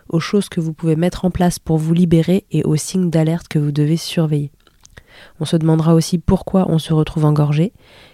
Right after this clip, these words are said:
quelles sont les raisons pour lesquelles cela se transformerait en mastite ou encore ensuite en abcès.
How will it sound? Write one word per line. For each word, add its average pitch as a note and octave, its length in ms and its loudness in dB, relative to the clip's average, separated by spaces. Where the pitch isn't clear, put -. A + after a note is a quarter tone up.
quelles F3 180 4
sont F#3 160 2
les F3 100 6
raisons F3 320 2
pour F3 120 2
lesquelles D#3+ 300 2
cela D#3+ 240 0
se D#3 100 -6
transformerait E3 760 2
en D3 100 -2
mastite D#3 540 -2
ou F3 60 -2
encore D3 300 0
ensuite D3+ 320 -4
en D#3 120 0
abcès. D3+ 340 -4